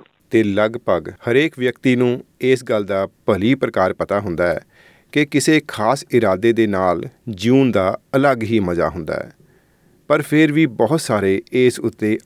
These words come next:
ਅਮਲ ਨਹੀਂ ਕਰ ਪਾਉਂਦੇ। ਹਾਲ ਵਿੱਚ ਹੀ ਇੱਕ ਮਾਹਰ ਮਾਰਕਸ ਰਾਇਲੀ ਨੇ ਜ਼ਿੰਦਗੀ ਨੂੰ ਸੁਚੱਜੇ ਢੰਗ ਦੇ ਨਾਲ ਜਿਉਣ ਬਾਰੇ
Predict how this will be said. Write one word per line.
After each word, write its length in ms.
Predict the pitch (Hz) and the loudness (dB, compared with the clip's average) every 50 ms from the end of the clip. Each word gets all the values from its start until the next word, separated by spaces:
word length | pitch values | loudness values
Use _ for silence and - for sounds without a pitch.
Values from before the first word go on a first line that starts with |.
| - 120 | -6 -4
ਅਮਲ 260 | 113 107 104 101 107 - - _ _ _ 139 | -2 -2 -2 -2 -4 -6 -12 _ _ _ -8
ਨਹੀਂ 400 | 139 135 135 143 131 131 120 104 | -4 -2 0 0 0 0 0 0
ਕਰ 180 | - 90 82 | 0 -2 -2
ਪਾਉਂਦੇ। 480 | - - 78 78 87 85 90 80 - - - _ _ _ _ _ _ _ _ _ _ _ _ _ _ _ _ - - | -2 -4 -6 -4 -2 -4 -4 -6 -6 -14 -20 _ _ _ _ _ _ _ _ _ _ _ _ _ _ _ _ -8 -2
ਹਾਲ 220 | 123 131 147 156 | 0 0 0 2
ਵਿੱਚ 280 | 143 151 143 - - - | 2 0 0 0 0 2
ਹੀ 180 | 151 143 143 - - | 2 2 2 0 -2
ਇੱਕ 200 | 131 127 - 127 | -2 0 0 0
ਮਾਹਰ 500 | 110 98 92 90 87 107 92 87 - - - _ _ _ _ _ | 0 2 0 0 2 0 0 0 -2 -6 -12 _ _ _ _ _
ਮਾਰਕਸ 480 | 107 101 101 101 110 110 - - - - | -4 -2 0 0 0 -2 -6 -12 -12 -4
ਰਾਇਲੀ 380 | 104 104 95 98 101 107 107 98 | 0 0 0 2 2 0 0 0
ਨੇ 260 | 92 87 87 87 98 - _ _ _ _ _ 107 | 0 -2 -2 -4 -6 -12 _ _ _ _ _ -6
ਜ਼ਿੰਦਗੀ 420 | 101 123 139 143 139 135 143 135 | 0 0 2 2 2 2 2 2
ਨੂੰ 200 | 120 107 98 92 - - | 2 2 -2 -4 -8 -16
ਸੁਚੱਜੇ 640 | - - - 135 - - 131 120 120 131 147 151 143 | -18 -6 -6 -4 0 0 0 -2 0 0 0 0 0
ਢੰਗ 300 | - - 131 - 90 - | 0 -2 -2 -2 -2 -2
ਦੇ 160 | 92 123 123 | -2 0 0
ਨਾਲ 200 | 117 113 110 107 | 2 0 0 0
ਜਿਉਣ 340 | 95 92 98 107 117 123 107 | -2 -2 0 2 2 2 2
ਬਾਰੇ 360 | 95 87 80 85 90 113 127 | 0 0 0 0 -2 -4 -6